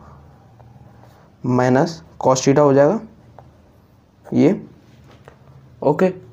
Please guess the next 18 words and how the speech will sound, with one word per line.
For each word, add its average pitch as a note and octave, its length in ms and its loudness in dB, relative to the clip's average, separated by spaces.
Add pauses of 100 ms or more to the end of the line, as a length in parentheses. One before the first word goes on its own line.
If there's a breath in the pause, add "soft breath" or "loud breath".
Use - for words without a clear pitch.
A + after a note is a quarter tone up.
(460)
ये C#3+ 160 2
तो D#3 100 2
आपको D3+ 220 0
कैलकुलेशन, B2+ 500 0
बेसिक B2+ 280 -2
कैलकुलेशन B2 480 -2
है, F3+ 240 -4
ये C3 60 4
तो B2+ 100 0
आपको C3 200 -4
पता B2 220 -2
होगा, C3+ 260 2 (1200 loud breath)
प्लस C#3+ 240 0
में E3 220 -2 (1160 soft breath)
cos C#3 280 0
theta D3 220 2
divide C3 380 2
by C#3 100 2